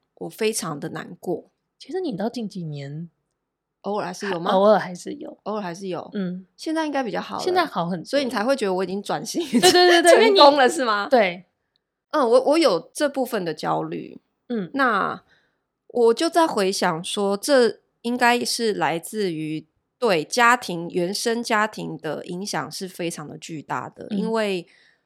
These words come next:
Speaker 1: 我妈妈本身就是一个典型的焦虑型人格，那她毕生的焦虑都是来自于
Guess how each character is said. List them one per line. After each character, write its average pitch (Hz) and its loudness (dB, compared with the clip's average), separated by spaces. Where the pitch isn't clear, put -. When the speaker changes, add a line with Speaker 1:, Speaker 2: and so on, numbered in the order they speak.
Speaker 1:
我 180 -10
妈 226 0
妈 294 2
本 190 -4
身 190 -2
就 196 -2
是 185 -4
一 175 -2
个 156 -4
典 147 -6
型 156 -10
的 165 -4
焦 170 -2
虑 180 -4
型 135 -10
人 - -16
格， - -18
那 226 0
她 254 -4
毕 254 -2
生 190 -2
的 165 -2
焦 170 -2
虑 165 -6
都 208 -8
是 214 -6
来 160 -4
自 196 -8
于 156 -10